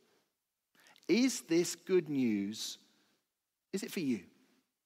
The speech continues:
Is it for you God's pardon for the past, God's presence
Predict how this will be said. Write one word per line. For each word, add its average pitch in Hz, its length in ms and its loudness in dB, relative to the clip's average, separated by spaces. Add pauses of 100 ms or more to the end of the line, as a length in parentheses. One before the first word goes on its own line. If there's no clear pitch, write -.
(880)
Is 214 140 0
it 247 120 -4
for 262 100 0
you 131 640 0 (560)
God's 147 380 4
pardon 226 760 0
for - 180 -6
the 220 100 0
past, - 640 -8 (1080)
God's 160 380 4
presence 233 1040 2